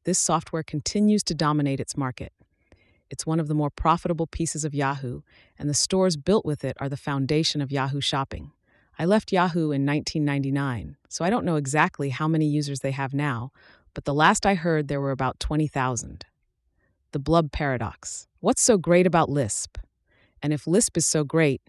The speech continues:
why doesn't everyone use it? These sound like rhetorical questions,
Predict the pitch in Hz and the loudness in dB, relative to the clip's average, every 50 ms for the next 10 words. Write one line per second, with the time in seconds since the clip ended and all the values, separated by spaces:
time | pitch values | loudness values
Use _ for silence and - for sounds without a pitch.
0 | _ _ _ _ _ _ _ - 143 151 175 190 214 190 190 - - 156 151 165 | _ _ _ _ _ _ _ 0 4 4 6 6 4 4 2 2 0 0 0 0
1 | 156 151 147 147 147 147 147 127 - - - - _ _ _ _ _ _ _ _ | 0 0 0 0 0 0 0 0 -2 -6 -10 -12 _ _ _ _ _ _ _ _
2 | _ _ _ _ _ _ _ _ _ _ _ _ - 180 190 196 - - 170 165 | _ _ _ _ _ _ _ _ _ _ _ _ -2 0 0 0 0 0 0 2
3 | 170 175 170 156 139 139 - _ 143 - - - 151 147 143 - 139 127 - - | 2 2 2 0 0 -2 -4 _ -10 -8 -4 -4 -4 -4 -4 -6 -10 -10 -6 -6
4 | 143 139 - - - 101 110 123 - - - - | -4 -4 -4 -6 -8 -12 -12 -12 -14 -16 -18 -20